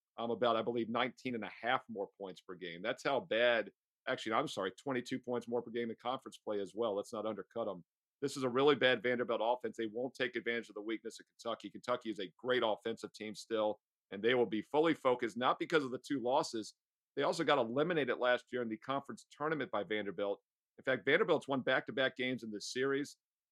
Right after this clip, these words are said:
but don't overthink it. They'd lost fourteen in a row before that, and Vanderbilt just won against Missouri. Their only conference win of the season is a one-point home dog against a bad Missouri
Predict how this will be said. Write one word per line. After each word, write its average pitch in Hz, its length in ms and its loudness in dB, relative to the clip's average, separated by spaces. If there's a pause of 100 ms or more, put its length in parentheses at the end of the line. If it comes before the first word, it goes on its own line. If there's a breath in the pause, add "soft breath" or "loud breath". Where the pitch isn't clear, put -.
(140)
but 120 100 -14
don't 143 140 4
overthink 123 500 2
it. 104 60 -4
They'd 113 140 0
lost 120 320 0
fourteen 147 420 0
in 127 100 -2
a 110 60 -4
row 123 240 2
before 123 440 -4
that, 104 240 -2 (560)
and 110 160 -6
Vanderbilt 131 540 4 (100)
just 202 280 0
won 120 440 0 (260)
against 123 300 -6
Missouri. 120 380 0
Their 120 140 4
only 139 140 2
conference 135 380 -4
win 127 100 -4
of 107 60 -10
the 107 60 -6
season 127 380 -6
is 104 120 -12
a 107 40 -10
one-point 113 460 -6
home 120 260 -4
dog 107 240 -2
against 101 220 -14
a - 100 -16
bad 113 200 -2
Missouri 110 360 -4